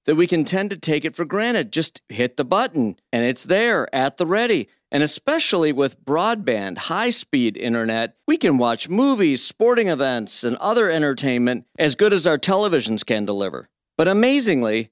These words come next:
some of us still don't have the privilege of high-speed access, and some, even more unfortunate, don't have access at all.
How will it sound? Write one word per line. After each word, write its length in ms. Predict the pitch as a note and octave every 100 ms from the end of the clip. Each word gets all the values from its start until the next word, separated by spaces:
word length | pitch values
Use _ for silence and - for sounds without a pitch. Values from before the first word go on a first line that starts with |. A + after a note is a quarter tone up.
| -
some 200 | - B3
of 160 | A#3
us 140 | D3+ C3+
still 300 | - F#3 F3
don't 240 | D#3+ D3+
have 460 | C#3+ D3+ D#3 C#3 G2
the 100 | A2+
privilege 500 | - A2+ G#2 F2 -
of 100 | B2+
high-speed 580 | A2+ G#2 G2+ - - G2+
access, 640 | F2+ F2 - A2 B2 -
and 240 | B2 A#2+ A#2
some, 380 | - G3+ F#3
even 200 | D#3 C3
more 280 | A#2+ C#3+ A#3
unfortunate, 680 | D#3 A#2+ B2 A2+ - B2 C3+ -
don't 160 | E3
have 100 | G3+ E3
access 400 | D#3 - D#3 D3
at 80 |
all. 360 | D3+ G3 - -